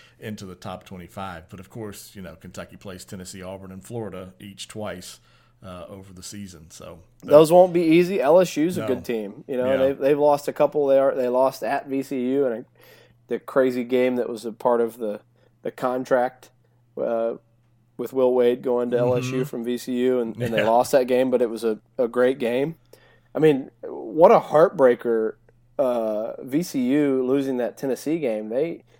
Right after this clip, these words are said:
Speaker 2: V C U had a chance to beat two S E C teams in the, just in the, the very beginning of their season, and they also lost by three to Purdue the day before, uh, the Tennessee
Speaker 1: Yeah.
Speaker 2: game. They, they are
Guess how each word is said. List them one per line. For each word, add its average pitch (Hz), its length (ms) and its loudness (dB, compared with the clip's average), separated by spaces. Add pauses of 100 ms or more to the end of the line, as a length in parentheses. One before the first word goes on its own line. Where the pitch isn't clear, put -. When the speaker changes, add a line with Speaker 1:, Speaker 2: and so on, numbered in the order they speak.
(160)
Speaker 2:
V 160 100 2
C 190 160 -4
U 214 100 2
had 165 100 4
a 123 60 0
chance 143 300 0
to 123 100 -4
beat 135 360 -6
two 185 460 0 (520)
S 156 200 4
E 151 120 0
C 156 260 -6
teams 117 600 -6 (360)
in 131 160 -2
the, 110 380 -2 (100)
just 139 240 -10
in 131 100 0
the, 110 240 -2 (140)
the 131 120 -8
very 139 260 2
beginning 143 400 0
of 123 80 2
their 110 320 0 (240)
season, 185 320 0
and 139 100 0
they 151 120 0
also 151 600 2
lost 143 400 0
by 120 160 -6
three 180 340 -6
to 139 80 0
Purdue 139 400 -4
the 117 100 -6
day 131 180 0
before, 131 540 -6 (360)
uh, 113 220 -6
the 110 100 -8
Tennessee 123 380 -6
Speaker 1:
Yeah. 151 160 -6
Speaker 2:
game. 90 160 -12
They, 135 200 0
they 160 200 6
are 123 440 8